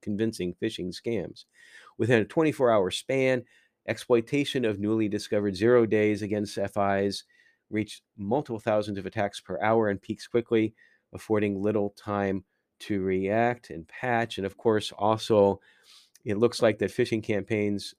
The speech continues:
against F Is, financial institutions, are introducing techniques that bypass two-factor authentication. So if you're an F I, you might wanna check into this a little bit further as well. And now for my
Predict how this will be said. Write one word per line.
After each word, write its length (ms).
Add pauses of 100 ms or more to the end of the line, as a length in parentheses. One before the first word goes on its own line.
(140)
against 360
F 180
Is, 580 (140)
financial 480
institutions, 720 (320)
are 80
introducing 460
techniques 440
that 140
bypass 640 (260)
two-factor 580
authentication. 800
So 380 (680)
if 80
you're 160
an 80
F 180
I, 240
you 100 (1040)
might 160
wanna 140
check 220
into 140
this 300
a 100
little 160
bit 140
further 320
as 140
well. 260 (960)
And 100
now 200
for 200
my 380